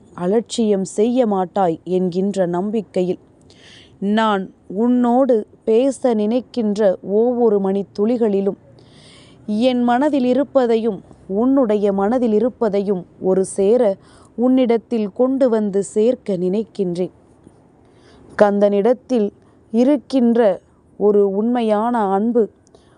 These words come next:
உனக்கு கிடைத்திருக்கிறது என்றால் நீ எத்தனை பெரிய நன்மையை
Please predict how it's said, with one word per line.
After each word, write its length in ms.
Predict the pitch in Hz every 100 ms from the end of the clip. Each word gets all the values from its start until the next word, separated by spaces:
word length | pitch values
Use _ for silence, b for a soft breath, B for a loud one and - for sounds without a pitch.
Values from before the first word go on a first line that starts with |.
| b -
உனக்கு 520 | 214 247 277 - 240
கிடைத்திருக்கிறது 1080 | 202 214 269 - 247 214 190 220 214 196 190
என்றால் 440 | 190 185 208 170 - _ b b b b
நீ 300 | 233 240 233
எத்தனை 480 | 233 226 - 294 247
பெரிய 480 | 214 214 233 233 185 _ _ _ _ -
நன்மையை 680 | 196 208 247 254 226 185